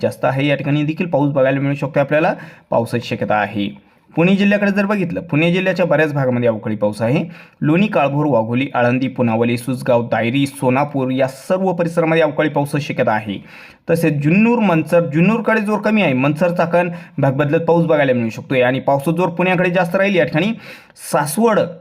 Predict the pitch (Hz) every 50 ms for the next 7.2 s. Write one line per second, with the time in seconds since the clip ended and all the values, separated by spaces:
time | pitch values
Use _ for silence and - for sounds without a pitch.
0 | - _ - 156 135 143 156 156 143 160 190 202 190 160 120 104 107 - - 127
1 | 131 135 147 147 143 156 139 127 - 143 135 143 156 151 147 143 139 139 139 143
2 | 143 147 143 147 147 147 147 143 143 139 127 123 - 127 131 131 135 143 147 143
3 | - 170 165 175 170 147 127 123 - 139 127 131 139 131 123 - 107 101 101 -
4 | 98 98 101 98 98 101 - - - - - _ - - - - _ - 170 175
5 | 170 185 170 170 - - - - _ - - 143 143 147 156 156 160 156 151 151
6 | 143 143 147 143 131 135 139 139 143 143 139 139 135 - 147 143 139 - 143 139
7 | 139 139 135 131